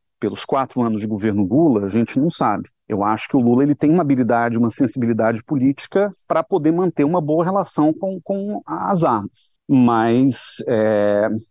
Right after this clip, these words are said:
ainda é uma relação, talvez, a gente pudesse colocar como uma relação mais tensa que o governo Lula tem dentro da esplanada dos ministérios.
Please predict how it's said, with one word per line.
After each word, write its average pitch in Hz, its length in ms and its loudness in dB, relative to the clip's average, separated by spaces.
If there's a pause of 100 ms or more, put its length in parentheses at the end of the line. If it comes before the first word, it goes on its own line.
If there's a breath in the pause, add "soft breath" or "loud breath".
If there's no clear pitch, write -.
(140)
ainda 131 300 2
é 135 40 2
uma 151 140 0
relação, 147 500 0
talvez, 139 760 -2 (140)
a 127 120 -2
gente 117 200 -4
pudesse 120 360 -2
colocar 131 340 -2
como 151 180 -2
uma 143 60 0
relação 143 520 -2
mais 170 360 0
tensa 160 420 2
que - 140 -4
o 180 40 0
governo 135 420 0
Lula 135 240 2
tem 160 300 0 (260)
dentro 196 500 0
da 170 140 0
esplanada 165 580 -2
dos 165 100 2
ministérios. 170 640 -2